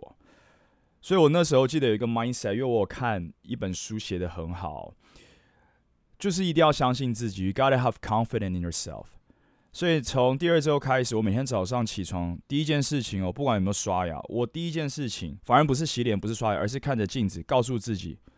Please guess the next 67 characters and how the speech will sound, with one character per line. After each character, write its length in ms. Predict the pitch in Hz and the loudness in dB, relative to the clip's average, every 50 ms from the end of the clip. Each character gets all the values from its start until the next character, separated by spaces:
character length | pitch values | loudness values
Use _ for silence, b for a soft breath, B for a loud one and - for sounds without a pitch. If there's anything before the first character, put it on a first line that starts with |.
| b b | b b
何 160 | b - 120 | b 0 2
不 100 | 120 143 | 2 2
相 220 | 127 - 135 123 120 | 2 2 2 2 2
信 160 | 123 123 110 | 2 0 0
自 160 | - 120 107 | 0 -2 -4
己 140 | 92 98 - | -4 -6 -6
一 100 | - 110 | -4 -4
定 140 | 107 123 123 | 0 0 0
可 140 | 110 117 104 | 0 2 0
以 40 | 98 | 0
做 200 | 87 - 120 98 | 0 0 -2 -2
得 100 | 87 82 | -2 0
到。 340 | - 104 87 71 - - - _ _ _ _ _ b b b b b b b b b b | 0 -2 -2 -2 -4 -12 -20 _ _ _ _ _ b b b b b b b b b b
那 280 | 120 151 160 156 139 | 6 8 8 8 8
这 300 | 120 - - 185 165 147 | 6 2 -2 -2 -2 -2
个 160 | 123 120 117 107 | 0 0 0 0
也 140 | 104 101 | 0 0
就 120 | 95 135 131 | 0 0 0
是 120 | 127 139 | 0 0
希 220 | 123 - - 127 131 | -2 -2 0 0 2
望 280 | 135 127 117 104 - - _ _ _ _ | 4 4 2 2 -2 -6 _ _ _ _
今 240 | - - 139 135 135 | -4 -2 0 0 2
天 180 | 123 131 135 | 2 0 2
的 80 | 131 113 | 2 0
这 160 | 104 - 139 | 0 0 -4
第 220 | 123 - 131 127 131 | -2 0 0 0 0
一 60 | 127 | 2
集 120 | 113 110 | 0 0
的 80 | 101 104 | 0 0
播 240 | - - 107 107 104 | 2 2 0 0 0
客 140 | - 117 | 0 -2
有 160 | 95 95 95 - - - | -2 -2 -4 -6 -8 -4
给 120 | - 107 101 | -2 0 2
大 140 | 127 131 135 | 4 4 4
家 100 | 127 117 | 4 4
一 140 | 127 139 | 4 0
点 160 | 127 131 117 101 | 0 0 0 0
小 220 | - - 104 117 | 2 2 2 2
小 180 | - 120 92 90 | 4 2 0 0
的 80 | 92 | 0
功 260 | 87 - 110 113 113 | 0 2 2 2 2
课， 320 | 113 - - 120 101 87 - b b | 0 0 2 2 2 2 0 b b
等 100 | - 127 | 4 6
一 60 | 139 | 8
下 100 | 165 180 | 10 10
会 80 | 175 175 | 8 10
告 160 | - 156 147 | 10 8 8
诉 140 | 139 147 147 | 8 6 6
大 100 | 135 127 | 6 8
家 160 | 123 120 120 | 8 8 6
怎 80 | 110 98 | 4 2
么 100 | 90 87 | -4 -4
去 140 | - 113 98 | -2 -4 -4
做。 480 | - - - 104 85 - 50 - - - - _ _ _ _ _ _ _ _ _ _ _ _ _ _ _ | -4 -2 -2 -2 -2 -2 -6 -8 -14 -18 -20 _ _ _ _ _ _ _ _ _ _ _ _ _ _ _
那 120 | - 151 147 | 2 6 8
我 140 | 135 117 107 | 8 8 6
就 100 | 147 143 | 4 0
先 300 | - - - 135 135 135 | 0 0 -2 -2 0 0
讲 240 | - 113 92 92 | 0 0 0 0
一 40 | 95 95 | 0 0
下 160 | 123 117 110 | 2 4 4
哦， 100 | 104 104 | 4 4
那 80 | 131 147 | 2 0
时 220 | 131 - - 113 | -2 -2 0 0
候 180 | 110 127 131 123 | 2 4 2 2
开 220 | - 131 123 127 | 2 2 0 2
始， 320 | 123 - 101 95 90 - | 0 0 -2 -2 -4 -6